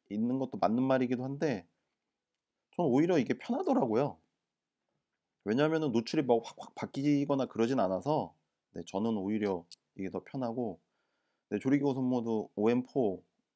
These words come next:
스포츠깡. 네.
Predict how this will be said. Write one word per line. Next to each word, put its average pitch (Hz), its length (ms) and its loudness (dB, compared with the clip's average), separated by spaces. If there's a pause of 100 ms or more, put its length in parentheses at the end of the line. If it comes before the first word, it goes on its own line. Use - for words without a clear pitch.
(880)
스포츠깡. 104 680 -12 (1800)
네. 90 280 -8